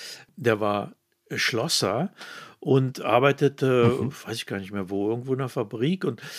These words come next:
Speaker 1: war dann in der I G Metall und, äh, war Gewerkschafter. Den Onkel Willi habe ich nie anders gesehen als im dreiteiligen Anzug mit Krawatte und oben,
Speaker 2: <laughs>
Speaker 1: äh, an, ähm, im Knopfloch von dem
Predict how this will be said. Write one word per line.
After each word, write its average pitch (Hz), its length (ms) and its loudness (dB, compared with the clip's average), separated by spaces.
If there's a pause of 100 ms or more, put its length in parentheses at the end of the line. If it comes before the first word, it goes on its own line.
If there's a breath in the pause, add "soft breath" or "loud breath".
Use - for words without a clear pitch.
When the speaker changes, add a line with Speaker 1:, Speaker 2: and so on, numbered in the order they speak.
(160 loud breath)
Speaker 1:
war 117 160 6
dann 139 200 4
in 131 100 -2
der 143 100 2
I 147 100 -4
G 151 160 6
Metall 110 880 0
und, 107 500 -4
äh, 113 300 4
war 113 160 2
Gewerkschafter. 165 920 2 (500 loud breath)
Den 147 180 -2
Onkel 175 320 2
Willi 185 200 2
habe 180 200 4
ich - 160 -2
nie 139 500 4
anders 165 400 2
gesehen 165 380 2
als 135 220 -4
im 113 240 -4
dreiteiligen 180 840 2
Anzug 147 600 0 (360 loud breath)
mit 139 300 2
Krawatte 165 720 4 (320 loud breath)
und 165 400 4
oben, 233 680 6
Speaker 2:
<laughs> - 60 0
Speaker 1:
äh, - 40 2
an, 165 960 4
ähm, 170 340 2
im 151 240 -2
Knopfloch 180 520 2
von 147 260 4
dem 139 480 0